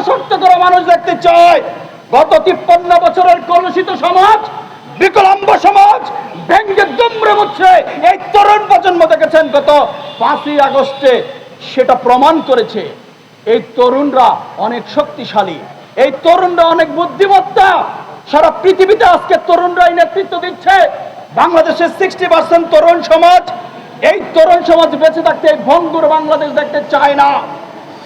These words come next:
এই বিকলাঙ্গ সরকার দেখতে চায় না। এই চামড়া শিল্পকে কাজে লাগিয়ে আগামী দিনে বাংলাদেশে মাথা উঁচু করে দাঁড়াতে পারে। শুধু একটু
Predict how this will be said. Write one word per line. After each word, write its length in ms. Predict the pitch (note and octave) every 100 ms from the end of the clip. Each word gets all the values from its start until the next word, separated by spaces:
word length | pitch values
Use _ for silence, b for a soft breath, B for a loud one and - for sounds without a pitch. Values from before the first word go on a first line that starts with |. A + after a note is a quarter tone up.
| - C4
এই 80 | D#4 A3
বিকলাঙ্গ 460 | D4 E4 D#4 E4 D#4+ -
সরকার 240 | D#4+ E4 D#4
দেখতে 220 | E4 - F4+ -
চায় 220 | E4+ F4+
না। 80 | F#4 F#4 D4+ - - - - - - - - - - - - - - - - - - D#4
এই 80 | G4 -
চামড়া 340 | F#4 G4+ G4+ F4+
শিল্পকে 380 | F#4+ F#4+ F#4+ G4 A4+
কাজে 220 | G4 G4 G4+
লাগিয়ে 260 | F#4+ G4+ F#4+
আগামী 220 | F#4 G4 F#4+
দিনে 140 | G4 F4+ F#4
বাংলাদেশে 580 | F#4+ F#4+ F#4 - - F#4 D4 - - - - G3+
মাথা 260 | D4+ F4 E4+
উঁচু 160 | F4 E4+ E4
করে 120 | D#4 D4+
দাঁড়াতে 280 | D#4 D#4 D4+
পারে। 200 | D4 C#4 A#3+ - - - - _ -
শুধু 180 | D4 C4+
একটু 180 | B3+ -